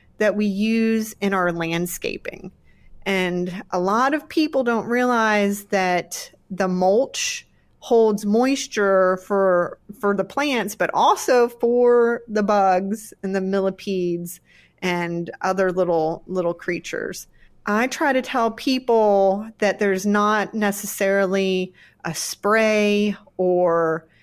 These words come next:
anything that will, will prevent them from getting in your home. It's more of an environmental, um, step that you have to take to augmenting your environment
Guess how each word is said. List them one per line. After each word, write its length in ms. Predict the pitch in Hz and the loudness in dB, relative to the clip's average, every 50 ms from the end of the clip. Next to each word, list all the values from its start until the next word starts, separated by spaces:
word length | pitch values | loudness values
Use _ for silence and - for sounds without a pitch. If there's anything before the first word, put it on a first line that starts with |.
| _ _ _ - | _ _ _ -4
anything 560 | 202 202 196 202 196 196 202 196 190 190 185 | -2 0 0 0 -2 -2 -2 -2 -2 -2 -2
that 160 | 175 170 - - | -2 -2 -4 -2
will, 180 | 160 156 165 _ _ _ _ _ _ _ - | -6 -6 -6 _ _ _ _ _ _ _ -10
will 120 | 185 175 170 | -10 -10 -8
prevent 540 | - - 185 165 - 196 196 226 220 - 240 | -6 -8 -8 -4 -2 -2 -2 -2 -2 -4 -2
them 280 | 269 262 262 262 262 | -2 -2 0 -2 -4
from 420 | 247 - - 254 247 240 240 233 208 | -6 -4 -4 -2 -2 -2 -2 -4 -2
getting 220 | 202 233 233 240 240 | -2 -2 0 0 0
in 100 | 240 233 | 0 0
your 120 | 240 220 | -2 -2
home. 400 | 220 277 254 254 247 247 247 240 - - | -2 -2 0 0 0 0 0 -2 -2 -2
It's 300 | 208 196 175 - - - | -2 -2 -2 -4 -4 -2
more 320 | 208 208 214 220 214 214 | 0 0 2 2 2 0
of 80 | 214 208 | 2 0
an 100 | 202 185 | 0 0
environmental, 1500 | 175 170 170 170 165 185 175 175 180 185 185 185 175 170 170 170 170 175 175 - - 190 175 170 170 160 165 185 - _ _ _ - _ _ _ _ _ _ - | -2 -2 -4 -4 -2 -2 0 0 2 0 0 0 -2 -2 -4 -4 -4 -6 -8 -4 -2 0 2 2 2 0 -2 -4 -8 _ _ _ -20 _ _ _ _ _ _ -8
um, 380 | - 175 165 160 - 160 160 165 | -6 -6 -4 -6 -6 -8 -10 -12
step 460 | - - - - 190 180 165 170 - | -12 -12 -6 -2 -2 -2 -2 -2 -4
that 140 | - - - | -8 -8 -6
you 180 | 190 202 202 185 | -4 -4 -4 -2
have 280 | 170 180 160 165 - - | -2 -4 -6 -6 -8 -12
to 80 | 180 | -16
take 400 | - - - 214 196 185 - - - | -14 -8 -4 -2 -2 -2 -4 -6 -10
to 100 | - - - | -6 -2 0
augmenting 760 | 175 180 185 180 180 180 180 180 180 180 - 208 190 185 180 | 0 0 0 -2 -4 -4 -4 -4 -6 -6 -6 -6 -4 -4 -4
your 160 | 180 175 170 | -4 -4 -6
environment 720 | 165 165 160 160 160 160 160 165 170 165 170 165 147 98 | -6 -6 -6 -4 -4 -2 -2 -2 -4 -4 -4 -6 -8 -10